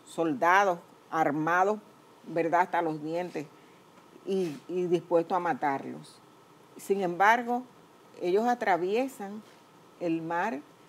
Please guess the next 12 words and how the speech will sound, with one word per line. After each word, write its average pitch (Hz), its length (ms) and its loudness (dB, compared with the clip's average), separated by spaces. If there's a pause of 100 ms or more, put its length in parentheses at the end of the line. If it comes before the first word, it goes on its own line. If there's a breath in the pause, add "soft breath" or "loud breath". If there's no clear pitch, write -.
(520 loud breath)
y 269 300 4
precisamente 254 1000 2
los 190 200 2
soldados 180 960 0 (400)
son 175 240 -4
los 185 120 2
que 196 100 -2
se 190 240 -2
hunden 185 480 0
en 160 160 -4
ese 165 240 -6
mar. 143 300 -4